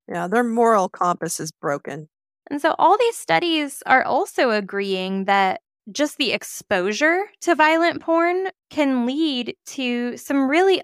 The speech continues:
Speaker 2: unrealistic expectations about sex. And then that leads to dissatisfaction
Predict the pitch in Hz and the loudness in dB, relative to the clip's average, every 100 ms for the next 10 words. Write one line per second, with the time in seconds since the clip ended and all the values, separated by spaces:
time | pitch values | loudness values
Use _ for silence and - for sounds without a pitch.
0 | - 247 294 262 254 247 233 269 - 214 | 2 4 4 2 2 2 2 0 -2 -6
1 | - 208 - - 208 - 294 359 226 185 | -6 -10 -6 -4 -4 0 0 0 -2 -2
2 | 202 - 226 233 233 - - 277 370 196 | -4 -4 0 2 2 -2 2 4 4 0
3 | 214 - - - _ _ _ - 269 269 | -4 -12 -18 -20 _ _ _ -4 0 2
4 | 277 247 254 349 392 247 233 226 196 - | 2 4 4 4 0 -2 -2 -2 -4 -8
5 | - 240 214 208 180 220 - - 214 208 | -6 -4 -2 -2 -2 -6 -4 0 2 0
6 | 185 - 220 339 359 - 180 160 190 | -4 -4 2 2 0 -8 -8 -8 -6